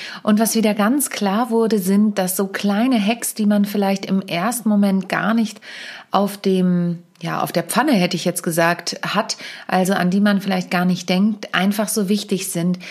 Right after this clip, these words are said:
wenn es um die Vorbereitung deiner, in dem Fall Online-Bühne geht. Und es geht ja auch immer darum, zu beeindrucken und einen guten Eindruck zu hinterlassen und vor allen Dingen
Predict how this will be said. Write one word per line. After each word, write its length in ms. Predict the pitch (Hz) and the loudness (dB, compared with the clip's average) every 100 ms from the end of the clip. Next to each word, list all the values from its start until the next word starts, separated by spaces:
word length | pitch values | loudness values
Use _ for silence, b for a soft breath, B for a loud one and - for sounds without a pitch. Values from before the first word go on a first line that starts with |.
| B B | B B
wenn 280 | 165 196 226 | 0 2 4
es 200 | 214 - | 2 -2
um 240 | 190 185 | 0 2
die 120 | 175 | 0
Vorbereitung 1120 | 175 - 208 254 247 185 185 190 190 190 185 170 | -4 -2 0 2 2 2 0 0 0 0 0 -2
deiner, 420 | 170 180 180 180 | -2 0 2 0
in 160 | 175 | -2
dem 280 | 160 175 180 | -2 0 -2
Fall 340 | 180 180 180 - | -2 -2 -2 -2
Online-Bühne 840 | 175 180 180 165 160 160 156 156 | 0 2 2 2 -2 -2 -2 -4
geht. 420 | 151 151 147 - - _ _ _ _ _ _ _ _ - | -4 -4 -4 -8 -14 _ _ _ _ _ _ _ _ 0
Und 120 | 214 | 0
es 100 | 202 | 2
geht 140 | 233 247 | -2 0
ja 140 | 196 | -2
auch 80 | - | 0
immer 240 | 208 233 | 0 2
darum, 460 | 220 208 202 202 202 B B B B B B - | 2 2 2 0 -2 B B B B B B -2
zu 140 | 214 | 0
beeindrucken 600 | - 175 269 254 226 208 | 0 0 0 0 0 2
und 100 | 190 | 2
einen 340 | 180 185 196 | 2 2 2
guten 340 | 196 254 302 262 | 2 0 0 -2
Eindruck 500 | - 247 233 214 - | 0 0 0 -4 -2
zu 100 | 214 | 0
hinterlassen 680 | 202 202 190 190 185 196 196 | 2 2 0 0 0 0 0
und 280 | 214 277 - | 2 0 2
vor 160 | 220 | 0
allen 300 | 185 196 202 | 2 2 2
Dingen 300 | 196 190 202 | 2 2 0